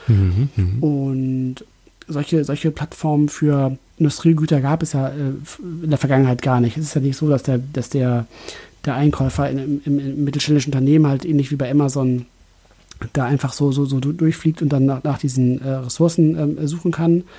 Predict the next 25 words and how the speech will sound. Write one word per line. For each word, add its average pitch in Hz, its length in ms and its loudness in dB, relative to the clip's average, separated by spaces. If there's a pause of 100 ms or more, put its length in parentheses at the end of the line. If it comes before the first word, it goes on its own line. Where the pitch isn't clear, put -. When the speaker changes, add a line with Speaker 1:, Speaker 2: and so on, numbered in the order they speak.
(400)
Speaker 2:
Das - 180 -4
ist, 190 300 -4
ähm, 131 560 4 (540)
das 147 120 -2
bewegt 165 300 0
sich - 140 -6
jetzt 160 100 -6
aber 135 140 0
stark 143 260 -6
in 139 80 0
die 131 120 -6
Richtung. 202 400 -2 (360)
Und, 156 300 2
und 143 160 0
für 143 100 -6
die 131 340 -4 (180)
Anbieter 202 380 4
ist 165 120 2
natürlich 165 260 0
der 147 80 0
Vorteil, 147 480 0
dass 139 180 -4
der 131 140 -2
Go-to-Market 131 640 0
wesentlich 113 540 -2